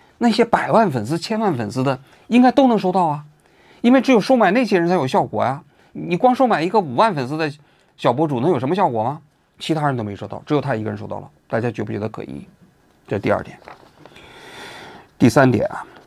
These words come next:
他说他收到的那封邮件，他在那个视频上也打出来了，那个邮件啊，没有落款，不知道谁给他发的。他既然说是日本人收买他，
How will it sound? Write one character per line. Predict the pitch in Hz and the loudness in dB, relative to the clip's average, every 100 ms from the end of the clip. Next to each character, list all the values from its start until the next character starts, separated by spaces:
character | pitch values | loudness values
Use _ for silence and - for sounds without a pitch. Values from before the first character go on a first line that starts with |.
| _ - | _ -4
他 | - 165 | 0 2
说 | 165 | 2
他 | 151 151 | 2 2
收 | 151 | 0
到 | 143 127 | 0 0
的 | 120 | -2
那 | |
封 | 110 117 113 | 0 0 0
邮 | 104 120 | -2 0
件， | 135 107 - | 0 -2 -4
他 | 143 | 0
在 | 143 | 2
那 | 123 | 2
个 | 113 | 0
视 | - | -4
频 | 117 117 | -2 -2
上 | 117 | -2
也 | 107 | -2
打 | 120 - | -2 -6
出 | - | -8
来 | - | -8
了， | - - - _ _ | -10 -18 -20 _ _
那 | - | 0
个 | 202 | 2
邮 | 131 104 | 2 2
件 | 147 180 | 2 2
啊， | 120 - _ _ _ | 0 -14 _ _ _
没 | 131 208 | 4 4
有 | 156 | 4
落 | 190 | 0
款， | - - - _ _ _ _ | -2 -12 -18 _ _ _ _
不 | - | -4
知 | 208 | 2
道 | 233 | 2
谁 | 160 104 | 2 -2
给 | |
他 | 98 | -8
发 | - - | -12 -14
的。 | - - _ _ _ _ - - - _ | -16 -20 _ _ _ _ -20 -20 -20 _
他 | - 214 | -2 2
既 | 240 | 4
然 | 208 | 6
说 | 202 214 | 6 4
是 | 202 190 160 _ | 4 2 0 _
日 | 214 | 0
本 | 190 123 | 2 2
人 | 139 | 2
收 | 165 | 0
买 | 143 92 | -2 -2
他， | 107 101 | -6 -8